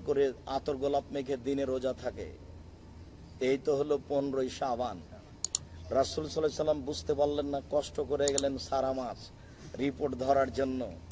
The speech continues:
আর সুযোগ নিয়ে নিলেন ভারত, বাংলাদেশ, পাকিস্তানের হুজুর।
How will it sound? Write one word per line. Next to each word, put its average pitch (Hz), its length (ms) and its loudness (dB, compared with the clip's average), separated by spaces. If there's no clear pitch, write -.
আর 127 220 2
সুযোগ 143 440 2
নিয়ে 143 260 2
নিলেন 139 320 0
ভারত, 117 240 0
বাংলাদেশ, 135 520 -2
পাকিস্তানের 123 600 -2
হুজুর। 117 320 -4